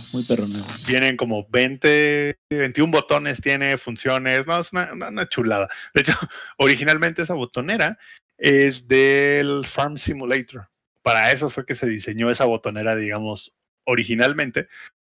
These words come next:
Speaker 2: Pero gracias a Windows, gracias a la facilidad del American Truck Simulator, tú puedes conectar la botonera de su U S B al final del día.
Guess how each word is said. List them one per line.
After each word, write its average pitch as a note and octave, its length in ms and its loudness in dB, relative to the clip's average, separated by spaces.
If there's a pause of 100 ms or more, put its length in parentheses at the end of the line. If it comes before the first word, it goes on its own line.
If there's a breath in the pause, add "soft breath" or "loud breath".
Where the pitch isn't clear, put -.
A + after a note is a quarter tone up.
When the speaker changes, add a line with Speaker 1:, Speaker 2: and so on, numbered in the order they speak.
(100)
Speaker 2:
Pero G3+ 340 6
gracias C3+ 420 2
a B2+ 120 2
Windows, C3+ 500 -2
gracias A2 340 -2
a A2+ 60 -2
la G#2 100 -2
facilidad A2 640 -2
del A2+ 120 -2
American A2 380 -2
Truck - 160 -6
Simulator, B2 380 -2
tú A#2 120 -6
puedes A#2 200 0
conectar G#2+ 340 -4
la A2 100 4
botonera B2 260 -2
de G#2 40 -4
su G#2+ 100 -4
U - 20 -4
S A#2 160 0
B C#3+ 80 6
al A#2+ 80 4
final B2+ 220 -4
del C3 100 -2
día. D3+ 160 -2